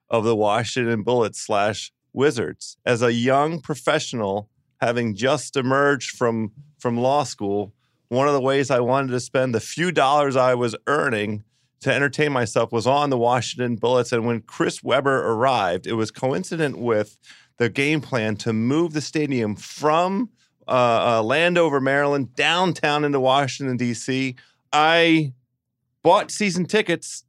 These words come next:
to the Bullets in the nineteen ninety-six season, anticipating them moving downtown. And Chris Webber's arrival in Washington was coincident with me wanting to go to every game.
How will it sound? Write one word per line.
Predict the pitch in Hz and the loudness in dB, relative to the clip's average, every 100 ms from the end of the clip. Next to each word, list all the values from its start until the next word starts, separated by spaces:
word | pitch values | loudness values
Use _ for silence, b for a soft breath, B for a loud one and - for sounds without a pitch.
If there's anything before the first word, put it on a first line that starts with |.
| - | -8
to | - 214 | -4 -2
the | 180 | -2
Bullets | 160 151 202 151 151 - - - | -2 0 2 2 0 -6 -14 -6
in | 151 185 196 | -2 0 2
the | 175 156 | 2 0
nineteen | 143 151 151 185 - 180 170 | 0 0 2 0 -2 -2 0
ninety-six | 156 170 165 156 - 165 - - - - _ _ - | 0 0 -2 -6 -2 -2 -2 -8 -14 -18 _ _ -16
season, | - 196 220 165 120 127 131 _ | -4 -2 0 0 0 -2 -6 _
anticipating | 139 156 - 196 196 - 165 160 | -2 -2 0 -4 -4 -2 0 2
them | 151 143 | 0 0
moving | 143 175 196 185 | 2 2 0 0
downtown. | 160 147 143 185 180 147 120 123 b b b | 0 0 -2 -2 0 0 -2 -4 b b b
And | 139 139 | -4 -2
Chris | - 202 - | -2 -2 2
Webber's | 170 190 160 139 127 - | 2 4 2 2 -2 -4
arrival | 143 139 151 - 277 233 120 143 | -2 2 2 2 0 2 0 0
in | 170 180 | -2 0
Washington | 151 165 196 156 127 117 123 120 _ | 0 0 -2 -8 -4 -2 -2 -4 _
was | 147 | -6
coincident | 139 - 170 196 190 143 127 | -4 -2 0 0 -2 -2 -2
with | 131 131 | -4 -2
me | 135 151 151 | 0 0 0
wanting | 135 151 196 | 0 0 0
to | 190 | -2
go | 160 165 170 | -2 0 0
to | 160 - | 0 2
every | 233 226 233 | 2 4 2
game. | 233 262 269 120 | 4 4 2 0